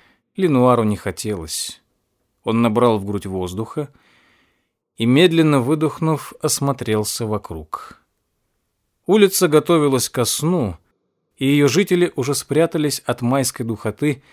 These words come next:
в прохладе своих квартир. Дом Барди возвышался старшим братом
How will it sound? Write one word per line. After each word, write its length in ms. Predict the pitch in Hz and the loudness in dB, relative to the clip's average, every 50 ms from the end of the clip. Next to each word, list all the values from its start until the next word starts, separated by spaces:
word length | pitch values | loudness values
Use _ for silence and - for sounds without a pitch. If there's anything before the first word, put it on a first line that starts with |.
| _ _ _ _ _ | _ _ _ _ _
в 120 | - - | -20 -6
прохладе 540 | - 120 123 - - 120 123 139 131 135 135 | -4 -2 -2 -2 -2 0 2 2 2 0 -2
своих 360 | 131 - - 113 113 113 110 - | -4 -4 -4 -4 -4 -4 -4 -6
квартир. 600 | - 117 117 113 - - - 101 87 82 80 - _ _ _ _ _ _ _ _ _ _ _ _ _ _ _ _ _ _ | -6 -6 -6 -6 -8 -12 -10 -10 -10 -10 -12 -16 _ _ _ _ _ _ _ _ _ _ _ _ _ _ _ _ _ _
Дом 340 | - 101 120 127 131 131 120 | -4 0 2 4 4 4 4
Барди 300 | 123 139 139 131 113 120 | 4 4 4 2 0 -2
возвышался 840 | 117 110 117 107 113 110 110 - - 131 123 113 - - - 123 - | -2 -2 -2 -4 -4 -6 -6 -4 -2 0 0 0 -2 -4 -6 -6 -6
старшим 560 | - - - - 135 123 - - - 143 139 | -6 -8 -4 -2 -4 -2 -2 -4 -4 -2 0
братом 480 | 143 165 165 131 - 110 95 90 85 | 2 2 2 2 0 -2 -6 -8 -8